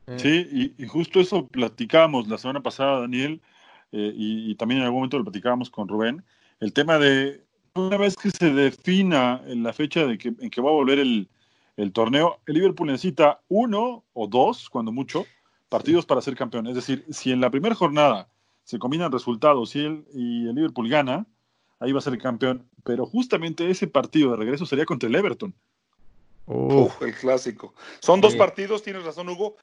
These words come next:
Speaker 3: a menos que se combinen los resultados. Y si no, se puede, se pueden, se pueden, eh, eh, hacer campeones jugando contra su, su acérrimo rival. Eh,
Speaker 2: Y te digo más,
Speaker 3: está
Speaker 2: el partido sería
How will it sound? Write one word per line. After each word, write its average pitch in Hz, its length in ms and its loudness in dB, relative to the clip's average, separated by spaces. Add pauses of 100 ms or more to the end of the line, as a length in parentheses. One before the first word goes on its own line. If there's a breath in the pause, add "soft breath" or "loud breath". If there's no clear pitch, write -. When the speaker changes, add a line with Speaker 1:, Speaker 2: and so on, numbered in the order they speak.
Speaker 3:
a 127 100 -12
menos 165 300 -8
que 147 120 -14
se 131 220 -14
combinen 143 380 -16
los 127 140 -8
resultados. 113 540 -10 (220)
Y 120 140 -16
si 139 160 -12
no, 180 160 -4
se 165 120 -8
puede, 160 280 -2 (140)
se 120 120 -18
pueden, 147 380 -8
se 120 140 -16
pueden, 143 420 -10
eh, 120 280 -12 (340)
eh, 120 200 -10
hacer 147 240 -6
campeones 147 440 -10
jugando 135 340 -10
contra 127 320 -12
su, 117 340 -12 (220)
su 113 300 -10
acérrimo 139 420 -4
rival. 139 420 -4 (360 loud breath)
Eh, 120 220 -4
Speaker 2:
Y - 40 4
te 123 140 0
digo 160 180 4
más, 196 220 4
Speaker 3:
está 160 300 -2
Speaker 2:
el 127 120 -4
partido 151 300 2
sería 147 440 0